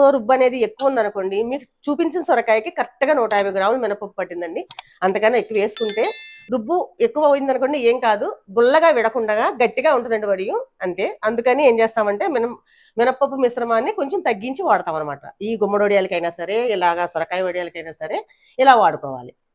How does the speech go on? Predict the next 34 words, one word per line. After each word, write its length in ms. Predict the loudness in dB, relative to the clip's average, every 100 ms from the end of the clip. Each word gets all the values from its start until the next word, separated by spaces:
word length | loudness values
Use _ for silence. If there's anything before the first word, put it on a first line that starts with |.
| _ _ _ _
ఇలా 140 | 8 8
ముక్కలు 260 | 8 4
కనపడుతున్నాయి 500 | 2 2 0 0 2
ఏంటని 220 | 2 2
మనం 140 | 0 0
కంగారు 320 | 0 2 2
పడక్కల్లా. 480 | 2 -2 -4 -4 -4 _ _
ఇలా 240 | 8 10
ముక్కలు 340 | 8 4 4 4
కనపడిన 520 | 4 0 4 4 4
వడియం 420 | 2 0 0 -2 -4 -8
పూలా 300 | -4 2 4
వస్తుందండి, 480 | 4 4 -2 -2 -2
వేపుకుంటే 420 | -4 -4 -4 -6
బాగుంటుంది 540 | 0 4 4 2 -2 -6
అనమాట 300 | -8 -6 -4
గుమ్మడి 400 | -2 -2 -2 -2
వడియం. 300 | -2 -4 -6 -10 _ _ _
ఈ 300 | -4 0 0
వడియం 240 | 0 0 0
అయినా 360 | -2 -2 -2 0
అది 140 | 2
అనుకోండి, 460 | 2 2 2 0 -2
కొంచెం 240 | -2 -4 0
గట్టిగా 320 | -2 0 2 2
అనిపించి, 500 | 2 -4 -2 -2 -2 -4 _ _ _ _ _ 0
ఆ, 240 | 4 2
మామూలుగా 520 | 4 6 6 4 4
ఉంటుంది 240 | 2 0 -8
అనమాట 260 | -10 -12
అండి. 180 | -14 -16 _ _ _ _ _ -20 -20 _ _ _ _
సాల్ట్ 180 | -8 -2
వేసాం 260 | -2 0 2
కదండి, 380 | 2 2 2